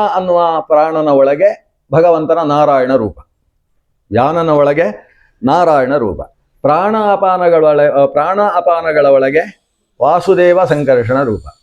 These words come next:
ಉದಾನ ಸಮಾನಗಳ ಒಳಗೆ ಪ್ರದ್ಯುಮ್ನ ಅನಿರುದ್ಧ ರೂಪ. ಈ ಕ್ರಮದಲ್ಲಿ ಅಂದ್ರೆ ಅಲ್ಲಿ ವ್ಯಾನ ಪ್ರಾಧಾನ್ಯ, ನಾರಾಯಣ ರೂಪ ವ್ಯಾನನ ಒಳಗೆ ಅಂತ. ಹೀಗೆ ಭಗವಂತನ ಪಂಚರೂಪಗಳ ಅಂತಸ್ಥಿತತ್ವವನ್ನಿಟ್ಟುಕೊಂಡು ಪ್ರಾಣನಿಗೆ ಐದು ರೂಪಗಳಿದ್ದಾವೆ. ಈ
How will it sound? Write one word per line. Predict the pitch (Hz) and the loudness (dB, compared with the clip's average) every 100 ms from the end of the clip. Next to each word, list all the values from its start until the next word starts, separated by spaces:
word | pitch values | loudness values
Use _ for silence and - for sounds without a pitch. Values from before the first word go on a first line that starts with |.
| _ _ _ _ 147 | _ _ _ _ 0
ಉದಾನ | 175 214 226 226 | 2 2 0 -2
ಸಮಾನಗಳ | 190 185 180 175 160 151 | -2 -2 -2 0 2 2
ಒಳಗೆ | 143 135 143 - - _ _ _ _ _ | 2 0 0 -4 -8 _ _ _ _ _
ಪ್ರದ್ಯುಮ್ನ | 156 160 180 202 214 170 | -2 0 0 0 -2 -2
ಅನಿರುದ್ಧ | 151 127 110 160 | 0 0 0 -2
ರೂಪ. | 165 110 - - - | -2 -4 -8 -18 -4
ಈ | 170 196 | 0 0
ಕ್ರಮದಲ್ಲಿ | 175 135 113 113 | 0 0 0 0
ಅಂದ್ರೆ | 143 151 | 0 0
ಅಲ್ಲಿ | 143 139 | 2 2
ವ್ಯಾನ | 143 175 | 2 0
ಪ್ರಾಧಾನ್ಯ, | 160 147 139 120 104 82 _ _ | -2 0 0 -2 -6 -12 _ _
ನಾರಾಯಣ | 117 160 165 160 | -2 0 0 0
ರೂಪ | 147 135 147 | 0 0 0
ವ್ಯಾನನ | 180 151 156 139 | 0 2 0 -2
ಒಳಗೆ | 120 101 92 90 | -2 -2 -2 -8
ಅಂತ. | 98 117 | -10 -10
ಹೀಗೆ | 104 143 147 143 _ _ - | -6 -4 -4 -8 _ _ -6
ಭಗವಂತನ | 131 165 175 175 175 175 | -2 0 0 -2 -2 -2
ಪಂಚರೂಪಗಳ | 160 143 170 175 170 165 165 156 156 156 151 | -2 -2 -2 0 0 0 0 2 2 2 2
ಅಂತಸ್ಥಿತತ್ವವನ್ನಿಟ್ಟುಕೊಂಡು | 151 - 135 156 - 156 - - 147 143 - - 135 127 123 113 120 120 180 127 127 127 _ _ _ | 0 -2 -4 -2 0 -2 -2 -6 -2 -2 -2 -2 0 0 -2 -4 -2 0 2 2 0 -2 _ _ _
ಪ್ರಾಣನಿಗೆ | 135 170 170 147 151 - | -2 -2 -2 -4 -2 -2
ಐದು | 165 214 202 | 0 0 0
ರೂಪಗಳಿದ್ದಾವೆ. | 185 147 123 120 170 123 92 - _ _ | 2 2 2 0 0 -4 -8 -10 _ _
ಈ | 151 | 0